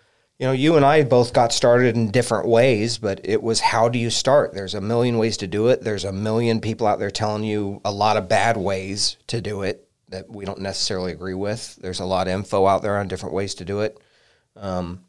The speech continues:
but, you know, it brings it down to our number one thing with getting started, which is to do it now.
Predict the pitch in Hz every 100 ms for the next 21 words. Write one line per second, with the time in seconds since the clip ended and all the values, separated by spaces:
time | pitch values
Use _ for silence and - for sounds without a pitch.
0 | _ 113 95 - 107 101 104 107 104 117
1 | 117 107 104 113 131 135 113 101 95 92
2 | 104 98 104 104 107 101 98 101 101 104
3 | 101 _ _ _ _ _ - 123 131 107
4 | 98 90 107 101 107 - 98 120 95 80
5 | 95 92 98 92 90 - _ _ _ _
6 | - 87 71 87 87 90 92 _ _ 87
7 | 82 82 - -